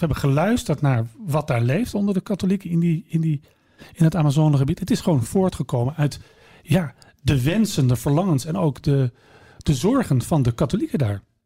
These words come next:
Dus daarom moeten we het over hebben. Maar ja, waar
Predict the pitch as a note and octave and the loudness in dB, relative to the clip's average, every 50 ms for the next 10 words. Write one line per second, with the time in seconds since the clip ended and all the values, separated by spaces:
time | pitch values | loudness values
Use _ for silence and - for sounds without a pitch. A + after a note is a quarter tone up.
0 | _ _ _ _ - F3+ E3+ E3+ - - - _ _ _ - _ _ _ _ - | _ _ _ _ 0 0 0 0 -4 -12 -18 _ _ _ -20 _ _ _ _ 0
1 | F3 A3+ A3 F#3 E3 B2 - - - - - - - - E3+ E3+ - D3 - D#3 | 0 2 2 2 0 -2 -4 -8 -16 -20 -20 -8 0 2 2 2 2 -2 -2 -2
2 | C3 A#2+ A#2+ - A2+ G#2 A#2+ C#3+ G3 D4 - _ _ _ _ - C#3+ C#3+ - C#3 | -2 -2 -2 -2 -2 0 0 0 -2 -4 -8 _ _ _ _ -2 -2 0 0 0
3 | E3+ E3+ D#3 - | -2 -2 -4 -6